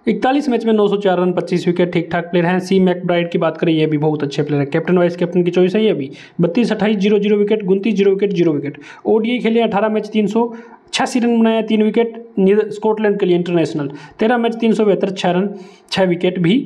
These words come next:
लिया है इन्होंने क्लब के लिए। जेको गार्थ की बात करें, ये बॉलर खेलेंगे, सताईस मैच में इकतालीस विकेट क्लब के लिए, तेईस मैच में चौबीस विकेट एशियन के लिए। ज़ीरो ज़ीरो दो ज़ीरो एक।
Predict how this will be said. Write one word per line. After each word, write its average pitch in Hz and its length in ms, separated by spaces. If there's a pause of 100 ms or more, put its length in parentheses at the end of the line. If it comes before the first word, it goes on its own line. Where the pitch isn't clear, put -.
(240)
लिया 175 280
है 165 100
इन्होंने 185 260
क्लब 214 320
के 151 60
लिए। 139 260 (840)
जेको 196 280
गार्थ 220 280
की 226 60
बात 214 180
करें, 220 180
ये 214 100
बॉलर 185 260
खेलेंगे, 214 320
सताईस 202 320
मैच 196 180
में 190 80
इकतालीस 160 420
विकेट 151 160
क्लब 143 260
के 139 80
लिए, 135 200 (360)
तेईस 240 240
मैच 240 180
में 233 80
चौबीस 208 340
विकेट 226 400 (440)
एशियन 190 400
के 165 140
लिए। 147 300 (720)
ज़ीरो 202 320
ज़ीरो 208 260
दो 185 200
ज़ीरो 185 320
एक। 160 220